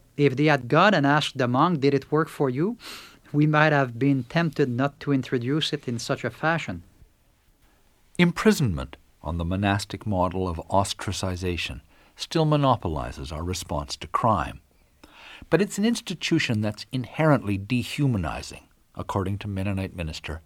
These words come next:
Speaker 2: Harry Nye. In nineteen seventy-three, Harry Nye started M two W two, short for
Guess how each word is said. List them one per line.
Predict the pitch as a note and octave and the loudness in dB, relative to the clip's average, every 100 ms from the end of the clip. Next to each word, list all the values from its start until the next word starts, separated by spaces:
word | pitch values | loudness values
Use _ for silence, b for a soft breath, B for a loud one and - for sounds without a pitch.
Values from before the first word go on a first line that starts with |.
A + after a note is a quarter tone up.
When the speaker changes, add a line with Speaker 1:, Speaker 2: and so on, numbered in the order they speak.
| _ | _
Speaker 2:
Harry | F#2 D#2+ D#2+ | 0 0 -2
Nye. | F#2+ G2+ C3 F#2+ - _ B B B B B B B B | -2 0 0 -2 -10 _ B B B B B B B B
In | E3+ | 0
nineteen | F3 A3 G#3+ G#3+ | 2 2 2 -2
seventy-three, | - E3+ C#3+ B2+ - A2+ D2+ D2 _ _ - | 2 2 2 -2 -2 -2 -2 -6 _ _ 2
Harry | A#2 D#3 | 6 6
Nye | D#3+ G#2+ G2+ | 4 2 0
started | - G2 F#2+ G2+ _ - | -2 -4 -4 -6 _ -6
M | A#2 B2+ | -4 -2
two | - - G2+ | -2 2 2
W | G#2 A2+ A2 E2 D2+ | 4 2 2 0 -4
two, | - C#2 C2 - _ _ - | -6 -8 -8 -14 _ _ -12
short | - G#2+ G2 | 0 0 0
for | - G2 F2+ | -4 -4 -4